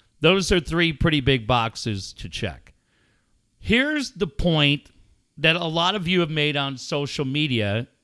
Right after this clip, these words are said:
that I hate to tell you, it's further proof you don't know what the fuck you're talking about. The one point that I've seen over and over on social media is,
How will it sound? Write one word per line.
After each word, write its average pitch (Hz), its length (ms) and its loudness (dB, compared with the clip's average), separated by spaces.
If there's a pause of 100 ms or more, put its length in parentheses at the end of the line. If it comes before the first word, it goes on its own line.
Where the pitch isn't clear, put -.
(100)
that 156 340 0
I 151 160 0
hate 185 240 0
to 170 100 -4
tell 196 280 0
you, 117 380 0
it's 165 180 -2
further 220 360 2
proof - 380 0
you 165 60 -2
don't 190 200 -4
know 202 80 -2
what 185 140 -4
the - 80 -2
fuck - 400 -4
you're 175 100 -4
talking 311 500 -4
about. 85 300 -10 (1300)
The 151 80 0
one 254 260 -2
point 262 320 2
that 185 120 0
I've 165 200 0
seen 156 340 -6
over 214 360 2
and 175 120 0
over 139 240 2
on 117 160 0
social 127 460 -4
media 117 480 -2
is, 104 480 -4